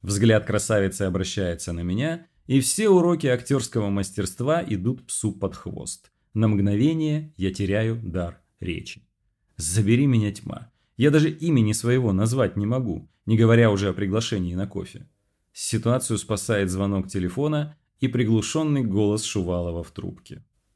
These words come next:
«Я вынуждена с вами попрощаться. Игорь Всеволодович ждёт», сообщает княжна, сменив флирт на официоз, и берёт папку в руки. Нет,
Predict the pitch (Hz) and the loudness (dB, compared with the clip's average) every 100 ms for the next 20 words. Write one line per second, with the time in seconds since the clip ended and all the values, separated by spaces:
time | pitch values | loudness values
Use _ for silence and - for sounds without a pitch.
0 | _ _ _ _ - 117 131 196 190 127 | _ _ _ _ 2 6 8 8 6 6
1 | 113 110 131 147 139 143 147 - 90 - | 4 4 2 2 0 -2 -4 -4 -8 -8
2 | - - _ - 131 139 - 147 101 90 | -14 -16 _ -4 0 0 2 2 2 0
3 | 87 87 87 87 - - _ _ _ - | -4 -6 -6 -6 -8 -10 _ _ _ -12
4 | - 107 95 - 98 87 - 92 87 123 | -2 -2 -2 -2 -2 -2 -6 -6 -2 0
5 | 165 170 _ - - 120 113 98 - 113 | -2 -6 _ -14 0 4 6 4 -2 -2
6 | 127 160 156 104 101 110 - 104 85 - | 0 0 -2 -4 -2 -4 -2 -2 -2 -8
7 | - _ _ - 101 110 131 - 95 87 | -16 _ _ -4 2 2 2 -2 -6 -6
8 | - 90 90 - - - _ _ _ _ | -6 -6 -6 -10 -14 -20 _ _ _ _
9 | - 98 95 | -4 -2 -2